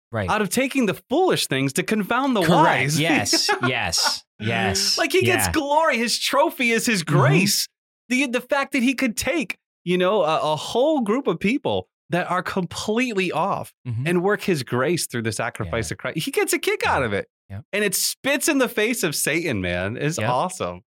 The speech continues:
Speaker 1: Yep.
Speaker 2: It's awesome. And again, all
Speaker 1: Yes.
Speaker 2: that to say, that's what you see come alive in some of the testimonies from the
Speaker 1: Mm-hmm.
Speaker 2: women
Speaker 1: Mm-hmm.
Speaker 2: yesterday.
Speaker 1: Yeah. Yeah. No, it's, it's always really encouraging,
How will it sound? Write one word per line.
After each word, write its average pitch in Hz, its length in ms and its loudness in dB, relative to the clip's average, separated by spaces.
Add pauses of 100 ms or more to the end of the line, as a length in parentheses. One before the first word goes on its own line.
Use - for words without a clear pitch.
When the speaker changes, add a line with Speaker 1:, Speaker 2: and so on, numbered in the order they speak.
(160)
Speaker 1:
Yep. 95 120 -8
Speaker 2:
It's 160 160 -4
awesome. 104 480 -2
And 190 180 0
again, 180 400 -2 (220)
all 147 220 2
Speaker 1:
Yes. 175 40 -10
Speaker 2:
that 185 220 -2
to 147 80 -4
say, 170 400 -2 (640)
that's 147 260 -10
what 170 160 -8
you 156 140 -8
see 170 280 -8
come 151 240 -4
alive 120 440 -2
in 95 80 -6
some 107 180 -6
of 104 60 -6
the 107 80 -6
testimonies 113 580 -4
from 156 160 -4
the 175 60 0
Speaker 1:
Mm-hmm. 180 80 0
Speaker 2:
women 220 260 -2
Speaker 1:
Mm-hmm. 101 80 -2
Speaker 2:
yesterday. 90 540 -6 (880)
Speaker 1:
Yeah. 80 260 -10 (300)
Yeah. 90 220 -8
No, 95 120 -4
it's, 110 300 -4
it's - 160 -6
always 120 380 -2
really 113 260 -2
encouraging, 92 760 -8